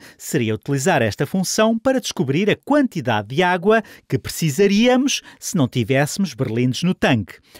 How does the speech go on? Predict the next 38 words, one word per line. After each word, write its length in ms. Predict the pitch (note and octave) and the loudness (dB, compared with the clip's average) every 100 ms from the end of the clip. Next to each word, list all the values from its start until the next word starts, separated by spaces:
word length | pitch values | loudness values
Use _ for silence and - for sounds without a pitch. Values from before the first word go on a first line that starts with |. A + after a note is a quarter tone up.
| - | -10
porque 300 | A#2 - F3+ | -8 -4 0
essa 200 | D3 - | 0 -2
quantidade 540 | - G#2+ B2+ A#2+ A#2+ C3 | -6 -6 -4 -2 -2 -2
de 160 | D#3+ | 0
água 400 | D3 C#3 D#3 G3+ - - - | 0 0 0 0 -2 -14 -8
deverá 300 | B3+ A#2+ G#2+ | -4 -2 -2
corresponder 680 | - - - - E3 B2 G3 | -4 -6 -8 -2 0 2 2
ao 140 | G3+ G2+ | 2 0
volume 480 | G#2 A#2 A#3 G3+ | -2 2 4 4
de 160 | G#2+ A#2+ | 0 -4
todo 300 | - A2+ A2 | -2 -2 -2
o 20 | |
tanque. 420 | - G#3+ A2+ - - _ - - D#3 | 0 0 0 -4 -16 _ -20 -8 0
Lembrem-se, 440 | C3+ G#2+ G#2+ - - C#3 | 2 2 -2 -6 -14 -4
vamos 220 | A#2+ A#2+ | -2 0
encher 320 | E3 - C#4+ | -2 0 0
o 80 | G3+ | 0
tanque 280 | - A2 A#2 | -2 -4 0
com 220 | F#3+ G3 | 0 2
água 360 | B3+ C4 C4 B3+ | 2 2 0 0
com 220 | G3 D#3 | 0 0
base 360 | E3+ A3+ E3+ | 2 0 0
no 80 | D#3 | -2
número 320 | D#3 A3+ G3+ | 2 4 4
de 60 | C3 | 2
berlindes 400 | D3+ A3 B3 - | 0 2 2 0
que 100 | - | -2
ele 80 | A3+ | 0
contém. 560 | F#3+ D#3 B2+ G#2 G2 - - - - | 0 0 0 -2 -4 -10 -20 -20 -10
Mas 180 | G#2+ G2+ | -6 -6
se 140 | - | -6
descobrirmos 640 | A2+ - D#3+ B3+ C#4 D#3+ C3 | -8 -6 -4 0 2 0 -2
o 60 | |
valor 400 | A#2+ D#3+ G3+ F3 A2 | -2 0 2 2 0
de 180 | G#2 | -2
A 100 | A#2 | 0
de 100 | A2+ | 0
zero, 440 | B2+ F3 F3+ G#3 | 0 2 4 2